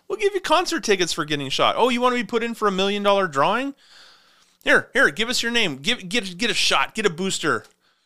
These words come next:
We'll put you in for a million dollars. You want a million dollars, don't you? Come here, lap, lap dog. Come here.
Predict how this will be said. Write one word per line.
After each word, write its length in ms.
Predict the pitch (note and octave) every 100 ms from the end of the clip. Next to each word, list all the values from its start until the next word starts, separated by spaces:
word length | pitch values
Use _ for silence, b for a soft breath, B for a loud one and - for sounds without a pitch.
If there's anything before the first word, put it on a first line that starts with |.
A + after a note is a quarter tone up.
| _
We'll 120 | D#3 F3
put 260 | A#3+ -
you 100 | G#3+
in 100 | G#3+
for 160 | G3+ D3
a 40 |
million 680 | A2+ D#3 F#3 G#3+ G#3+ G#3 G3+
dollars. 460 | G3 F#3+ F3+ D3 D3
You 60 |
want 160 | A3+ G3+
a 40 |
million 500 | D3 D3 E3 D3+ B2
dollars, 380 | A2+ D#3+ D#3 B2
don't 240 | A#2 D3 D3+
you? 80 |
Come 180 | F3+ G3
here, 120 | F#3
lap, 320 | C#3 C3 - _ -
lap 220 | C#3 -
dog. 300 | C3 C#3+ C#3+ b b b b -
Come 120 | F#3
here. 160 | C3+